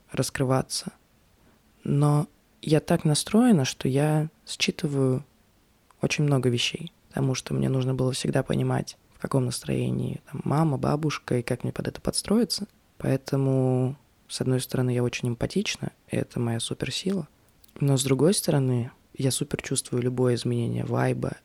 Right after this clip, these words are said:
или какого-то отношения. И каждый раз, когда я открываю в себе какие-то вещи, прям, знаете, этот радар еще сильнее смотрит вокруг,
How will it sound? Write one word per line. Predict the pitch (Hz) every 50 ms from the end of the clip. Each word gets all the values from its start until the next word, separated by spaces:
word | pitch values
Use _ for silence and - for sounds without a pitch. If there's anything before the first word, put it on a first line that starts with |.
| _ _
или | - - - - 127 127 131 123 - - - - - 147 - - _ _ _
какого-то | - - - - 131 123 - - -
отношения. | - 123 123 120 - - - 175 175 147 123 131 139 - _ _ _ -
И | -
каждый | - - 156 147 135 139 143
раз, | 135 139 131 -
когда | - - - - 131 127
я | 127 123
открываю | 123 - - - 135 131 131 131 127 127 127 123 120 120 - - _ _ _
в | -
себе | - - 139 131 127 127
какие-то | - - - - 139 - - 127
вещи, | 135 160 220 - - - - - - _ _ _ _
прям, | - - 135 127
знаете, | 120 131 139 151 151 139 - -
этот | - 143 - -
радар | 139 131 131 135 139 139 135 - - _ _ _ _ _ _ _ _ _ _ _ -
еще | - - - - - 147
сильнее | 131 - - 135 131 131 135 139 139 139 131 123 120
смотрит | - - 139 131 123 147 143 - -
вокруг, | 131 127 - 165 175 190 - -